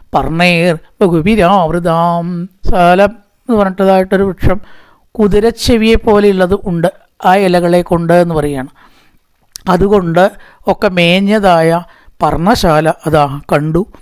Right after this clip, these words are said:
അതിൽ തൂക്കിയിട്ടതായിരിക്കുന്ന വില്ല്, അസ്ത്രങ്ങൾ, സ്വർണം പോലെ ഉള്ളതായിരിക്കുന്ന അസ്ത്രങ്ങൾ, പ്രത്യേകതയുണ്ട് രാമൻ്റെ അസ്ത്രത്തിനൊക്കെ എന്നാ മനസ്സിലാക്കി. തീർച്ചയായിട്ടും ജ്യേഷ്ഠൻ്റെ തന്നെ, ആ, വില്ലും അമ്പും ആണ് ഈ കാണുന്നത്. ദാ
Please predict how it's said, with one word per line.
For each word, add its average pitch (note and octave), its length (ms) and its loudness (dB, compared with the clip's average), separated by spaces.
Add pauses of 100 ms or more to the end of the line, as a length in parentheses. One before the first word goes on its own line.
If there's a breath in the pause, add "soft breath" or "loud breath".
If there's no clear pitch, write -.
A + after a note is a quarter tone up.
(300 soft breath)
അതിൽ A3+ 300 0
തൂക്കിയിട്ടതായിരിക്കുന്ന F3+ 1160 0 (160)
വില്ല്, D#3+ 420 0 (540 soft breath)
അസ്ത്രങ്ങൾ, E3+ 600 -2 (440)
സ്വർണം E3 440 0 (140)
പോലെ F#3+ 640 4
ഉള്ളതായിരിക്കുന്ന F#3 600 0
അസ്ത്രങ്ങൾ, F#3 560 0 (220 soft breath)
പ്രത്യേകതയുണ്ട് G3 720 0
രാമൻ്റെ E3+ 440 0
അസ്ത്രത്തിനൊക്കെ D#3+ 640 -8
എന്നാ D3+ 200 -4 (420 loud breath)
മനസ്സിലാക്കി. G3 600 0
തീർച്ചയായിട്ടും D#3+ 640 0 (260 loud breath)
ജ്യേഷ്ഠൻ്റെ F3 440 0
തന്നെ, E3 480 -6 (120)
ആ, E3+ 80 -2 (120)
വില്ലും E3+ 400 -2
അമ്പും D#3+ 420 -2 (260 loud breath)
ആണ് E3 220 0
ഈ E3+ 120 -4
കാണുന്നത്. E3+ 580 -6
ദാ E3+ 240 0